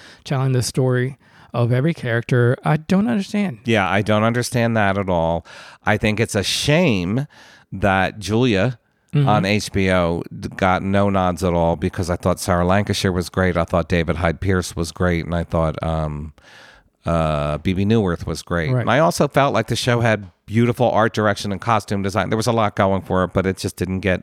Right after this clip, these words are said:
Speaker 2: anything.
Speaker 1: Pachinko! Come on.
Speaker 2: Pachinko.
Speaker 1: Come on. That is absurd. That is revolting.
Speaker 2: Have
Speaker 1: That
Speaker 2: we
Speaker 1: is
Speaker 2: talked
Speaker 1: just
Speaker 2: about
Speaker 1: everything.
Speaker 2: Pachinko on this podcast?
Speaker 1: Oh, yes. Yes.
Speaker 2: We
Speaker 1: Yes.
Speaker 2: did?
Speaker 1: Yes. Yes. Uh, it's one of the best things ever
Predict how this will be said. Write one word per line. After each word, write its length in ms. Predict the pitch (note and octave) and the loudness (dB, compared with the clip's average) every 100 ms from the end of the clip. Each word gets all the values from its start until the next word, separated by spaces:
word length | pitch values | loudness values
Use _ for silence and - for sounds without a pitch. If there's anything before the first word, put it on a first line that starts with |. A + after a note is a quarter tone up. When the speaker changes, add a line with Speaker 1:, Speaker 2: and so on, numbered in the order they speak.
| - | -2
Speaker 2:
anything. 520 | F2+ E2+ F2 E2+ E2+ | -2 -2 -2 -4 -2
Speaker 1:
Pachinko! 1080 | B3 - D#4 D#4 C#4 B3 G#3 F3 D#3 C#3+ - | -4 0 0 0 2 4 4 4 2 2 0
Come 140 | A#3+ | -2
on. 380 | B3 A3 F#3+ E3+ D#3+ D3+ | -2 -2 0 0 0 2
Speaker 2:
Pachinko. 200 | G2+ G2+ | 2 2
Speaker 1:
Come 100 | G3 | 2
on. 160 | G3+ B2+ | 0 0
That 220 | G#3+ A#3 | 0 0
is 160 | G#3 - | -2 -2
absurd. 800 | D#3+ - - E3 E3+ E3 F#3 D3+ | -8 -8 -6 0 2 4 2 2
That 180 | D3 | 2
is 260 | D3 D3+ D#3 - | 2 0 -2 -12
revolting. 1000 | C3 C3 A#2 A#2+ C#3+ C#3+ C#3+ D#3+ C#3+ C#3 | -6 -6 -6 -4 0 0 0 -2 -2 -2
Speaker 2:
Have 180 | C#3 F3 | 0 2
Speaker 1:
That 80 | - | 2
Speaker 2:
we 60 | C#3 | 2
Speaker 1:
is 40 | |
Speaker 2:
talked 200 | G3 G3+ | 2 2
Speaker 1:
just 40 | G3+ | 2
Speaker 2:
about 200 | G3+ - | 0 2
Speaker 1:
everything. 380 | G3 - G3 G3+ | 0 0 0 2
Speaker 2:
Pachinko 160 | F#3+ | 0
on 160 | G3 G#3 | 0 -2
this 120 | G3 | -4
podcast? 580 | - G#3 - - - - | -6 -8 -6 -10 -10 -4
Speaker 1:
Oh, 240 | G3+ A#3+ A#3+ | 0 2 2
yes. 880 | F#3 G#3+ F#4 G#4 F#4+ D3 - - F#3 | 2 0 2 4 4 2 -4 -8 0
Yes. 480 | A#3 D4 - - - | 2 2 -2 -12 -4
Speaker 2:
We 60 | - | 0
Speaker 1:
Yes. 80 | |
Speaker 2:
did? 240 | A#2+ B2 F3 | 2 2 2
Speaker 1:
Yes. 340 | B2+ B2 - | 0 0 -2
Yes. 360 | C#3+ F3 D#3 - | 0 0 0 -4
Uh, 260 | C#3+ D3+ D3 | 0 0 2
it's 240 | F#3+ G3+ G3+ | 0 -2 0
one 160 | B3 | -2
of 80 | C4+ | 0
the 80 | F3+ | -2
best 200 | F3+ - | -2 0
things 200 | F3 - | -2 -2
ever 460 | E3 F3 E3 D3+ C3+ | 0 2 2 2 0